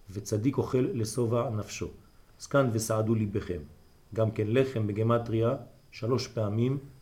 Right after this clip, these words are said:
שם השם, י' כ' ו' כ'. עשרים ושש כפול שלוש, בגמטריה לחם. זאת אומרת שהלחם הוא שלוש הוויות.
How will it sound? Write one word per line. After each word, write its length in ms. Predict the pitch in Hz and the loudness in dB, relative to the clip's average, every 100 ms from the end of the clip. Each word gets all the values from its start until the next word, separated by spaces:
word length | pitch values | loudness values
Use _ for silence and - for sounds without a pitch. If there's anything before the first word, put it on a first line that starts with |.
| - - | -20 -12
שם 220 | - 113 | -4 -2
השם, 240 | 110 120 90 - - - - - - | 0 -2 -4 -8 -20 -20 -20 -14 -2
י' 100 | 113 113 - | 0 0 0
כ' 40 | 117 | 2
ו' 180 | 110 104 - | 2 0 -4
כ'. 60 | 73 - - - - - - | -12 -12 -20 -20 -20 -20 -14
עשרים 240 | - 113 | -4 -2
ושש 520 | 101 - 143 156 - - | -2 0 0 0 -8 -16
כפול 260 | - - 110 | -10 -6 -4
שלוש, 500 | 95 101 151 165 - - _ _ _ - | -2 0 0 -2 -10 -20 _ _ _ -8
בגמטריה 600 | 95 107 123 120 104 113 | -2 0 0 0 0 2
לחם. 340 | 113 110 67 - - - _ - - - - _ - - | 2 0 -6 -12 -20 -20 _ -20 -20 -20 -20 _ -20 -12
זאת 120 | - | -4
אומרת 180 | 110 117 | -2 0
שהלחם 580 | 110 113 139 - 127 117 | 0 2 0 0 0 2
הוא 140 | 110 | 0
שלוש 380 | 107 113 131 - | -2 -2 0 0
הוויות. 500 | 120 107 110 120 - | 2 4 4 2 -2